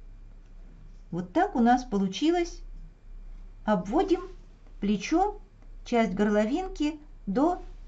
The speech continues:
этой точки. И у нас получилась выточка. Выточка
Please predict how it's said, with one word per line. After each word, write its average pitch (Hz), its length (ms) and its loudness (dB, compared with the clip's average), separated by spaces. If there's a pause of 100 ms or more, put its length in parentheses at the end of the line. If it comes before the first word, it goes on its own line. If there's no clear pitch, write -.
(880)
этой 294 280 2
точки. 160 680 0 (240)
И 339 120 4
у 392 100 4
нас 294 260 2
получилась 262 800 0 (880)
выточка. 240 800 0 (360)
Выточка 349 680 0